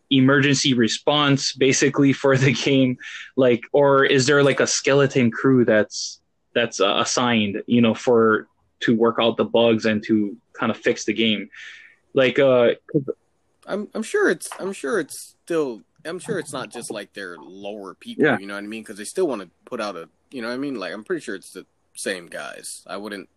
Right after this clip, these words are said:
Speaker 2: think that they're like, "All right, we're done with it. You guys do whatever you want with it," sort of thing. You know what I mean?
Speaker 1: 'Cause it's kinda like, I, I guess where I'm getting at is, like, uh,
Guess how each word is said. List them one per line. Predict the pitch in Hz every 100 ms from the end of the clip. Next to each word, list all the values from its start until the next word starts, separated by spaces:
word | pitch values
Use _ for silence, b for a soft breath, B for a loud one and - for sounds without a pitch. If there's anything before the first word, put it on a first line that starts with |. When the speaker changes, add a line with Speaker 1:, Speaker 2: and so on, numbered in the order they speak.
| _
Speaker 2:
think | 107 92
that | 92 90
they're | 85 82
like, | 73 - B B
"All | 165
right, | 139 135
we're | 147
done | 123 135
with | 135 139
it. | 127 123
You | 123
guys | 117 113
do |
whatever | 117 110
you | 104 107
want | 110 87
with | 95
it," | 90 -
sort | 101
of | 92
thing. | 98 90 101
You |
know | 104
what | 101
I |
mean? | 110 113
Speaker 1:
'Cause | 165 147 -
it's | 156 -
kinda | 202 196
like, | 202 196 - -
I, | 143 135
I | 156
guess | 175 180
where | 170
I'm | 165
getting | 143 147 147
at | 139
is, | 127 123
like, | 127 120
uh, | 123 120 113